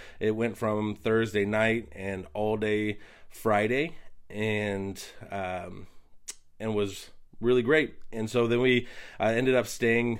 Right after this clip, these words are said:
one more night because it was just too late to, uh, come back on Friday night. So we stayed again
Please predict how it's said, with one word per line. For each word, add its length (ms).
one 140
more 160
night 280
because 260
it 40
was 120
just 240
too 200
late 360
to, 440
uh, 380
come 240
back 420
on 160
Friday 260
night. 220
So 140
we 100
stayed 280
again 440